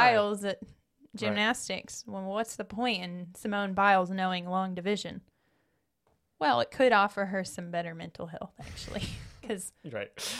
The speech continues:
Speaker 1: y-, you know, like, you don't want it, doing one thing all the time, that being forced into you just 'cause you're good at something. I think that's a conversation to have with your kids, maybe.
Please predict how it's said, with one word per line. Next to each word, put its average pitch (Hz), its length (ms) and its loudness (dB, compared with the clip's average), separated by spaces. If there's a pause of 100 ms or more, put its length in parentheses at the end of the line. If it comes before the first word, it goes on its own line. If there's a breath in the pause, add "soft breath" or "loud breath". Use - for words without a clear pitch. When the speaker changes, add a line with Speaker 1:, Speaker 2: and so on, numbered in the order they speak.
(180)
Speaker 1:
y-, 262 220 -8
you 302 140 -2
know, 240 200 4
like, 214 200 2
you 226 60 -2
don't 202 300 2
want 185 240 -2
it, 208 280 -6
doing 233 260 0
one 190 200 -2
thing 202 200 -4
all 185 120 -4
the 175 80 -4
time, 175 520 -6
that 180 260 -2
being 175 200 -10
forced - 360 -6
into 220 160 -2
you 196 60 -2
just 233 220 0
'cause 269 160 0
you're 220 100 2
good 233 180 8
at - 100 0
something. 180 460 -2
I - 320 -20
think 370 160 0
that's 311 160 2
a - 40 -6
conversation 196 720 0
to 175 40 -4
have 175 180 -2
with 175 120 -8
your - 140 -14
kids, 175 300 -4
maybe. - 360 -10